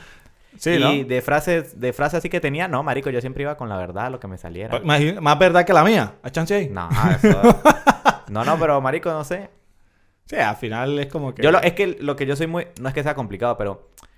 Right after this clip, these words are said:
Speaker 2: yo no es que, marico, vea a una persona y ya así como... y sigo siendo así, marico, siempre como que tengo que conocerla bien, así. Hay veces que
Speaker 1: Yo
Speaker 2: me
Speaker 1: lo
Speaker 2: co-,
Speaker 1: que no soy
Speaker 2: es
Speaker 1: capaz
Speaker 2: más,
Speaker 1: de
Speaker 2: hay ve-,
Speaker 1: caerle a alguien,
Speaker 2: hay
Speaker 1: marico.
Speaker 2: veces que hasta de tanto que como que analizo eso, me quedo hasta pegado.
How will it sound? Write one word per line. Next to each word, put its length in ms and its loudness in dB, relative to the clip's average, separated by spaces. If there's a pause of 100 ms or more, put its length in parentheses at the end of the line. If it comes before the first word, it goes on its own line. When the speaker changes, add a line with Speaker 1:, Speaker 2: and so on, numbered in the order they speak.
(160)
Speaker 2:
yo 160 -4
no 120 -4
es 60 -6
que, 460 -2 (320)
marico, 480 -4
vea 200 -2
a 20 -4
una 160 -2
persona 520 -6
y 640 -12
ya 160 -4
así 200 -10
como... 300 -8
y 100 -14
sigo 200 -4
siendo 220 -6
así, 160 -8
marico, 260 -8
siempre 300 -10
como 200 -10
que 60 -14
tengo 140 -8
que 80 -8
conocerla 480 -10
bien, 240 -8
así. 260 -12
Hay 140 -4
veces 240 0
que 60 0
Speaker 1:
Yo 60 2
Speaker 2:
me 40 0
Speaker 1:
lo 80 2
Speaker 2:
co-, 80 4
Speaker 1:
que 100 -2
no 160 -2
soy 160 -6
Speaker 2:
es 60 8
Speaker 1:
capaz 140 6
Speaker 2:
más, 120 6
Speaker 1:
de 60 4
Speaker 2:
hay 100 6
ve-, 60 4
Speaker 1:
caerle 220 4
a 60 4
alguien, 200 -2
Speaker 2:
hay 20 -8
Speaker 1:
marico. 240 -2
Speaker 2:
veces 260 -2
que 120 -4
hasta 460 0
de 240 -4
tanto 400 0
que 360 0
como 280 -4
que 480 -4
analizo 500 -6
eso, 300 -10
me 200 -10
quedo 120 -2
hasta 180 -6
pegado. 340 -12